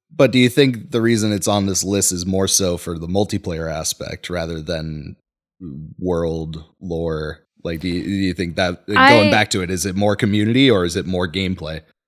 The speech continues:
Speaker 2: I think WoW is on this list because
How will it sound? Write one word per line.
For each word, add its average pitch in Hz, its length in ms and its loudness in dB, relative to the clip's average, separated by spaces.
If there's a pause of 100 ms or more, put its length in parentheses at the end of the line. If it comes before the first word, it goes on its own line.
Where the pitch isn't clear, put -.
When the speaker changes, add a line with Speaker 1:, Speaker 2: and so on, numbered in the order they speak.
(400)
Speaker 2:
I 254 200 6
think 381 220 -6
WoW 247 320 6
is 269 120 2
on 254 200 4
this 269 200 -2
list 180 520 0
because 196 640 2